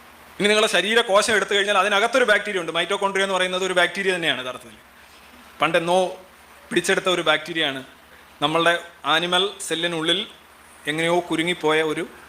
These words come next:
ഒരു ബാക്ടീരിയ, ഇൻഡിപെൻഡന്റ് ബാക്ടീരിയയാണ് മൈ-, മൈറ്റോകോൺട്രിയ. കാരണം എന്താണ്? അതിന് സ്വന്തമായ ഓർഗനൽസ് ഉണ്ട്, സ്വന്തമായ ഡി എൻ എ ഉണ്ട്. പഠിച്ചിട്ടില്ലേ? അപ്പോൾ ഇത് വന്ന് കയറിയ ഒരു അതിഥിയാണ്. അതിനെ വെച്ചാണ് നമ്മൾ കോശങ്ങൾ പ്രവർത്തിപ്പിക്കുന്നത്. ഒരു കോശമല്ലേ നമ്മൾ ആദ്യം,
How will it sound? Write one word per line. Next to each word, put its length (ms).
ഒരു 100
ബാക്ടീരിയ, 480
ഇൻഡിപെൻഡന്റ് 480
ബാക്ടീരിയയാണ് 460
മൈ-, 240
മൈറ്റോകോൺട്രിയ. 440
കാരണം 180
എന്താണ്? 180
അതിന് 120
സ്വന്തമായ 300
ഓർഗനൽസ് 460
ഉണ്ട്, 200
സ്വന്തമായ 340
ഡി 100
എൻ 180
എ 40
ഉണ്ട്. 160
പഠിച്ചിട്ടില്ലേ? 400
അപ്പോൾ 120
ഇത് 100
വന്ന് 260
കയറിയ 260
ഒരു 80
അതിഥിയാണ്. 460
അതിനെ 200
വെച്ചാണ് 280
നമ്മൾ 200
കോശങ്ങൾ 500
പ്രവർത്തിപ്പിക്കുന്നത്. 680
ഒരു 180
കോശമല്ലേ 420
നമ്മൾ 160
ആദ്യം, 320